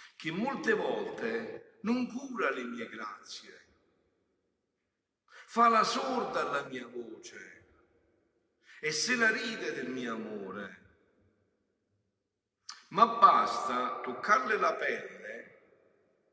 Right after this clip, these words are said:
toglierle le cose necessarie alla vita naturale, quello che ci piace a noi, salsicce, questa pasta e fagioli,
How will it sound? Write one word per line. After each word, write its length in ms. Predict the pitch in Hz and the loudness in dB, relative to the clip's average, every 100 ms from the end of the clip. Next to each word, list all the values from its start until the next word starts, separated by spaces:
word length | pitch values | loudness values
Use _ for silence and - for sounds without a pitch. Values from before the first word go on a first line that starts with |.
| _ _ _ _ _ _ _ - - | _ _ _ _ _ _ _ -20 -20
toglierle 640 | - 220 254 226 190 170 160 | 2 4 4 2 0 0 -2
le 120 | 151 | -2
cose 320 | 202 214 170 | -2 -2 -4
necessarie 600 | 156 147 131 - 208 196 | -6 -6 -8 -4 -4 -2
alla 220 | 160 135 135 | -4 -4 -10
vita 340 | - 131 160 | -12 -10 -10
naturale, 1040 | 139 - 127 127 113 - 101 127 147 - - - _ _ _ _ _ _ _ _ _ _ _ | -10 -20 -14 -10 -10 -12 -8 -6 -6 -12 -20 -20 _ _ _ _ _ _ _ _ _ _ _
quello 220 | - 113 | -18 -16
che 80 | 110 | -14
ci 120 | 110 107 | -16 -16
piace 180 | 107 | -14
a 60 | 101 | -14
noi, 180 | 104 101 | -14 -14
salsicce, 760 | 95 98 - 107 98 104 104 | -16 -16 -16 -18 -18 -20 -20
questa 720 | 104 98 104 110 110 104 - | -20 -18 -18 -18 -18 -20 -20
pasta 240 | - - 104 | -20 -18 -20
e 40 | |
fagioli, 720 | - 101 92 107 113 - | -18 -20 -18 -16 -16 -18